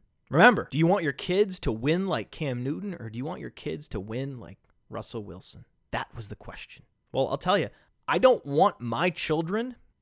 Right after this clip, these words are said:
emulating leaders who shrink from intimidation and refuse to relish victories. This Will Reeve guy wants his children to grow up like Jimmy Carter, and that's fine. You can do, that's what you want,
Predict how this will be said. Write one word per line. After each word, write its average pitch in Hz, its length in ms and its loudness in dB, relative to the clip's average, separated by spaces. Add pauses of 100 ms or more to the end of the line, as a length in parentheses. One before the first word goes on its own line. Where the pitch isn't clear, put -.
(100)
emulating 214 720 10
leaders 170 640 2 (220)
who 214 180 4
shrink - 540 4
from 190 200 2
intimidation 147 840 2 (380)
and 170 320 8
refuse 180 720 6
to 185 100 4
relish 131 440 4
victories. 110 720 -6 (320)
This 180 160 2
Will 196 280 12
Reeve 208 340 2
guy 123 420 4 (280)
wants 160 560 4
his 170 200 0
children 160 440 2
to 156 80 0
grow 151 260 6
up 156 180 2
like 175 140 0
Jimmy 202 220 2
Carter, 240 400 8
and 147 100 2
that's 262 160 2
fine. 330 360 8
You 247 80 2
can 311 140 0
do, 339 140 6
that's 277 320 0
what 311 200 0
you 294 80 6
want, 285 560 4